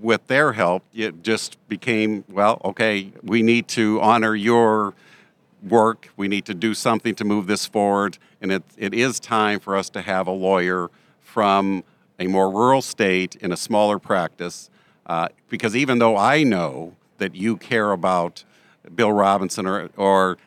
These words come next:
Dennis Archer or Hillary Bass and Lena Klein all care about this, the lawyers in the smaller firms, I, they don't always get that. The, the lawyers don't always get how much we care about them.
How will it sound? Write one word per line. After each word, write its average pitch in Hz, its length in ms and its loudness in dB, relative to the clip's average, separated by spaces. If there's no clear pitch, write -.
Dennis 104 240 -2
Archer 113 220 -4
or 107 180 0
Hillary 117 340 2
Bass 101 520 2
and 92 120 -4
Lena 110 180 0
Klein 98 300 0
all 120 240 2
care 123 560 -2
about 110 520 -2
this, - 400 -4
the 98 180 -4
lawyers 113 400 4
in 113 120 0
the 104 40 -4
smaller 110 440 2
firms, 107 640 -2
I, 120 160 -4
they 123 140 2
don't 123 160 2
always 117 260 0
get 110 240 0
that. 135 400 -6
The, 98 520 -2
the 95 300 -2
lawyers 123 540 4
don't 120 180 4
always 120 280 0
get 113 260 -2
how 123 120 0
much 113 220 -2
we 113 160 -4
care 107 220 -2
about 107 240 -2
them. 107 160 -4